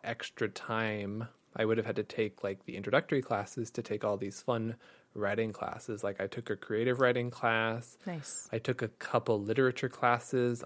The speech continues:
Speaker 1: on topics that were of interest to me.
Speaker 2: Nice.
Speaker 1: And I also, one of my favorite <laughs> classes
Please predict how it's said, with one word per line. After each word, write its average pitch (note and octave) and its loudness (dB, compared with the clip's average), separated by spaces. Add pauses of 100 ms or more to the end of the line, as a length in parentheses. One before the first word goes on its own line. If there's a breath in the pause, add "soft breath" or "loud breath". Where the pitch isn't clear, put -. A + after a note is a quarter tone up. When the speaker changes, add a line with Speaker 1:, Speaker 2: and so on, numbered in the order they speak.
(100)
Speaker 1:
on G#2+ -6
topics - -4
that - -4
were - -4
of - -6
interest C#3 -2
to D3+ 2
me. C3+ 2 (120)
Speaker 2:
Nice. - -8
Speaker 1:
And A#2 2
I A2 4
also, D3 10
one C3+ 6
of C#3+ 6
my A#2 6
favorite C3 4
<laughs> - -12
classes B2+ 8